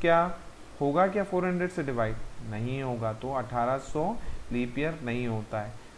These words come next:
तो याद रखिएगा, एग्जांपल के तौर पे नाइनटीन नाइंटी सिक्स, ये फ़ोर से डिवाइड हो जाएगा, हो जाएगा, लीप ईयर है, हंड्रेड से नहीं होगा, ठीक है।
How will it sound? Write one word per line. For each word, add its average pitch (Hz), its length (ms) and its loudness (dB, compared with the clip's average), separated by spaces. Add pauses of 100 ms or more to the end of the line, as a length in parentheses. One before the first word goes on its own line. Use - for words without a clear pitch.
(120)
तो 196 120 2 (500)
याद 147 360 2
रखिएगा, 160 520 0 (880)
एग्जांपल 143 500 2
के 160 100 0
तौर 151 200 2
पे 160 160 -2
नाइनटीन 143 440 0
नाइंटी 139 280 -2
सिक्स, - 420 -4 (400)
ये 151 100 4
फ़ोर 156 260 0
से 160 100 -4
डिवाइड 156 320 2
हो 156 100 2
जाएगा, 170 360 0 (760)
हो 117 140 0
जाएगा, 131 480 0
लीप 113 260 -2
ईयर 143 160 2
है, 151 180 -2
हंड्रेड 113 260 -4
से - 140 -10
नहीं 123 160 -4
होगा, 120 280 -4 (120)
ठीक 208 100 -2
है। 220 100 -2